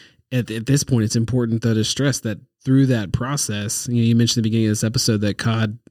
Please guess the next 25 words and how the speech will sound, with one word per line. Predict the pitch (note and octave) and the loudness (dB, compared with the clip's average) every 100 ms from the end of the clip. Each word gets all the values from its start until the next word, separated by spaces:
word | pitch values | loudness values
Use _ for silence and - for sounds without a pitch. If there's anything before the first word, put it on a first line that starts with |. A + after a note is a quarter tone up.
| _ | _
has | A#2 A2 | -2 0
called | - A2+ | 2 0
all | - G#2+ A2 | 0 -2 0
of | |
us | G#2+ - | 0 -2
to | A2 | -2
proclaim | A2 - G#2+ | -2 -2 -2
the | G2 | -4
kingdom, | - A2 G2 G2 G#2+ | -4 -6 -4 -6 -4
to | - | 0
minister | A2+ A2 - A2 | 2 2 0 0
to | A2+ | 0
our | A2 | 0
world | A2 A2 A2 G#2+ - - - - | 2 0 0 -2 -10 -20 -20 -4
and | A#2 | 0
share | - A2+ | 2 2
the | G2 | 2
gospel, | G2 G2 - G2+ G2 - - A#2+ | -2 -4 -4 -6 -6 -10 -10 -6
uh, | |
even | A2+ B2+ C3+ | 0 4 4
if | A#2+ | 2
that | A#2 A2+ | 0 2
may | A#2 A#2 | 2 2
not | A2 A#2 A#2+ A#2+ A#2 | 2 2 0 -2 -2
be | A#2+ B2+ G#2+ G#2+ | 0 2 0 -4